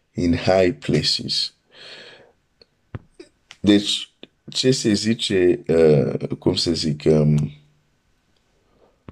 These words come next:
um, ce este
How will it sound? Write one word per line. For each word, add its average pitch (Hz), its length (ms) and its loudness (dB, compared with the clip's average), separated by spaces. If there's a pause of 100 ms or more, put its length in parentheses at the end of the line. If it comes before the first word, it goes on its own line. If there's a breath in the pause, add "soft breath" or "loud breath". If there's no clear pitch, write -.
(160)
um, 78 1120 0 (4000 loud breath)
ce - 140 2
este 127 260 4